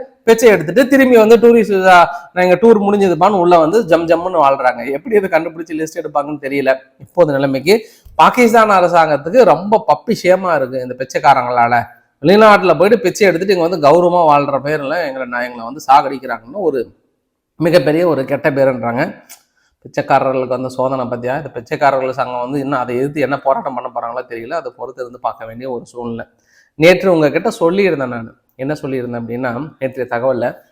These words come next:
எமினி அவதிகளுக்குள்ள ஒரு சில பக்கத்துல தாக்கல் நடத்துறாங்கன்னு சொன்னேன்ல, நேத்து அவங்க ஊடகங்களே போட்டிருந்தாங்க. இந்த வரைபடத்துல பாக்குறீங்கல்ல, ஒரு ரவுண்ட் பண்ணி பாட்டுற-, காட்டியிருக்கல, இந்த இடத்துல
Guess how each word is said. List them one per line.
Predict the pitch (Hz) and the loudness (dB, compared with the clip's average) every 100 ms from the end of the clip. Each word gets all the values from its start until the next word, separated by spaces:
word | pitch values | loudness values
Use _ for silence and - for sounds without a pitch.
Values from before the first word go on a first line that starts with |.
| _ | _
எமினி | 143 156 196 208 214 175 | -6 -2 0 2 4 4
அவதிகளுக்குள்ள | 160 185 196 185 - 170 226 247 - _ _ 175 190 208 277 269 - _ _ _ _ _ | 4 4 2 0 -2 -4 -2 -6 -12 _ _ -6 0 2 2 -2 -12 _ _ _ _ _
ஒரு | 170 170 | -2 0
சில | 175 156 | 2 2
பக்கத்துல | 160 156 202 208 | 2 0 0 2
தாக்கல் | - 160 170 185 | 6 6 4 0
நடத்துறாங்கன்னு | 156 170 170 165 165 - | 0 0 0 0 -2 -8
சொன்னேன்ல, | 143 131 156 143 - | -8 -4 -6 -6 -12
நேத்து | 127 | -2
அவங்க | 120 156 175 165 170 | 2 2 2 2 4
ஊடகங்களே | 170 160 160 147 | 2 2 0 -2
போட்டிருந்தாங்க. | 147 131 127 127 | -4 -8 -12 -10
இந்த | 127 | -4
வரைபடத்துல | 131 156 156 135 127 | 0 0 -4 -14 -8
பாக்குறீங்கல்ல, | 127 127 127 127 165 156 _ - | -6 -6 -10 -6 -8 -8 _ -4
ஒரு | 127 135 | 2 4
ரவுண்ட் | 151 | 4
பண்ணி | 156 147 135 | 0 -8 -6
பாட்டுற-, | 127 113 120 123 | -8 -10 -12 -8
காட்டியிருக்கல, | - 131 127 120 127 123 _ _ _ _ | -4 -4 -6 -8 -8 -8 _ _ _ _
இந்த | 143 160 196 | -4 0 2
இடத்துல | 175 160 151 131 143 226 - | 2 2 0 0 -2 -4 -10